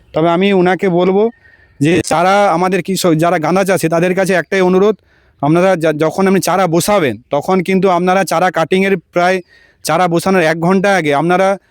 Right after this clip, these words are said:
যে কোনো, আপনারা যে ফিপ্রোনিল গ্রুপের ওষুধ বা ডাই-, ডাইফেনথুরিন গ্রুপের ওষুধ বা যে কোনো শোষক পোকার যে বীজগুলো মার্কেটে পাওয়া যায়,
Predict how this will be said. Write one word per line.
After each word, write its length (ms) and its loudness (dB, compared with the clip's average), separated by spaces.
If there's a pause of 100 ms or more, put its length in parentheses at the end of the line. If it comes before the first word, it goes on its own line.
(320)
যে 180 0
কোনো, 200 2
আপনারা 380 2
যে 380 0
ফিপ্রোনিল 500 0
গ্রুপের 260 0
ওষুধ 260 0
বা 160 0
ডাই-, 360 -2
ডাইফেনথুরিন 800 0
গ্রুপের 260 0
ওষুধ 260 0
বা 160 0
যে 140 -2
কোনো 180 0
শোষক 260 -2
পোকার 280 -2
যে 120 0
বীজগুলো 400 0
মার্কেটে 340 -2
পাওয়া 240 0
যায়, 160 0